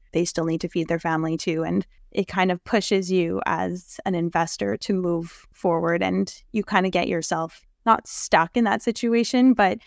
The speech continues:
now you're being held accountable because someone else is on the line. And yeah, and that's also why I felt like it was hard to tell him, like,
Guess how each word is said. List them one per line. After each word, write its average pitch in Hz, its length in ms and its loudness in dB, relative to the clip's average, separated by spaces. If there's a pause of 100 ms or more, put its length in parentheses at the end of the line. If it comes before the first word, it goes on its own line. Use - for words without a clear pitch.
(180)
now 208 160 6
you're 220 140 6
being 196 220 2
held 208 200 4
accountable 185 500 2
because 185 300 -2
someone 180 300 0
else 165 240 -2
is 185 100 -4
on 165 140 -2
the 160 80 -4
line. 160 420 -2 (160)
And 170 480 0 (320)
yeah, 165 360 2
and 185 360 -2 (120)
that's 220 220 4
also 262 220 4
why 185 280 4
I 190 40 0
felt 214 240 2
like 202 400 0
it 220 100 2
was 202 180 2
hard 214 300 4
to 214 60 -4
tell 208 220 0
him, 202 80 2
like, 185 260 -2